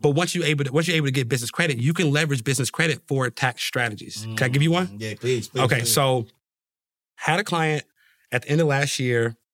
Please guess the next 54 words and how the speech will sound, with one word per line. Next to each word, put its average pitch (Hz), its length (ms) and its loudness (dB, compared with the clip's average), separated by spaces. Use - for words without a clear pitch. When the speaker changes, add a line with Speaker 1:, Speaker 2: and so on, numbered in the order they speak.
Speaker 1:
made 190 300 2
good 165 120 2
money, 139 300 2
right? 135 340 0
Uh, 127 160 2
but 127 100 0
they 139 80 0
still 165 140 0
had 151 160 2
a 131 40 -4
pretty 135 200 -2
high 127 140 0
tax 120 280 -4
bill. - 280 -12
So 143 220 0
I'm 151 160 2
like, 147 140 2
"All 170 140 2
right, 143 260 0
well, 139 360 0
let's 180 220 0
open 165 240 0
up 151 140 -2
this 143 160 -2
four 151 200 0
oh 143 40 2
one 131 140 0
K 180 440 0
and 131 100 -6
let's 135 220 -2
fund 175 240 2
it 143 140 2
with 123 100 0
sixty-one 131 420 -2
thousand." 135 360 0
So 131 100 0
you 156 120 2
could, 185 160 -2
you 151 120 2
could 185 140 0
fully 151 200 0
fund 139 180 0
a 123 40 0
six-, 131 180 -4
a 135 120 0
four 131 160 0
oh - 40 4
one 123 100 0
K 135 100 0
with 117 120 0
sixty-one 135 360 0
thousand 117 300 0
dollars. - 280 -6
Speaker 2:
Mm-hmm. 104 220 -10